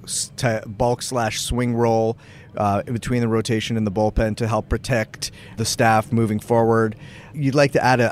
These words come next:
a depth bat, but someone who can make an impact, maybe from the right-hand side.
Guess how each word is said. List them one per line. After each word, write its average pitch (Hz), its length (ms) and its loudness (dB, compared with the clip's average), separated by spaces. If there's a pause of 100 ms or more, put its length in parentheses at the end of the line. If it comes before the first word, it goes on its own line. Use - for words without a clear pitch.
a 117 60 -2
depth 120 400 0
bat, 120 320 4 (120)
but 117 200 -2 (280)
someone 135 380 2
who 131 100 2
can 120 140 -2
make 117 160 2
an 113 80 -2
impact, 113 540 2 (280)
maybe 117 240 2
from 123 220 2
the 123 80 2
right-hand 120 460 2
side. 120 440 2